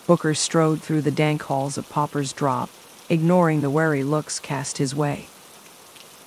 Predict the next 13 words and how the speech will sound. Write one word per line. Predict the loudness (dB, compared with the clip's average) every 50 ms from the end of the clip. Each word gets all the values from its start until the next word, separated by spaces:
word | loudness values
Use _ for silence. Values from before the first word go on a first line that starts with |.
| -4 4
He | 6 8
had | 8 10 10
no | 8 8 8 8 6
quarrel | 6 2 4 6 8 10 10 10 8 6 4
with | 2 0 -2
these | -2 -2 -2 -4
people, | -6 -6 -6 -6 -6 -6 -12 -14 -16 -18 -20 -20 -20 -20 -20 -20 -20 -20 -20 -20 -20 -20 -20 -20 -20 -20 -20 -20 -12 -8
but | -6 -6 -2 0
Atlas | 0 0 0 0 -2 -6 -6 -6 -6 -6 -4
would | -4 -4 -2
pay | 0 0 0
soon | 0 0 -2 -2 -2
enough. | 0 -2 -2 -2 -4 -8 -10